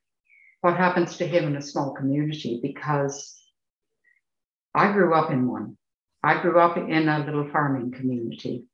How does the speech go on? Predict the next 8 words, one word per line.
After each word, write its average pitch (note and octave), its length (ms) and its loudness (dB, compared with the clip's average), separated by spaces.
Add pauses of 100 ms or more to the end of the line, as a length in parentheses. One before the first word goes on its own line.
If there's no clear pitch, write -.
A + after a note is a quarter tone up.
(140)
quite E3+ 300 2
isolated. C3+ 760 -4 (880)
And D#3+ 360 2
everybody F#3+ 440 4
knows E3 280 2
everything D3 400 -2
about B2 420 -6
you - 180 -10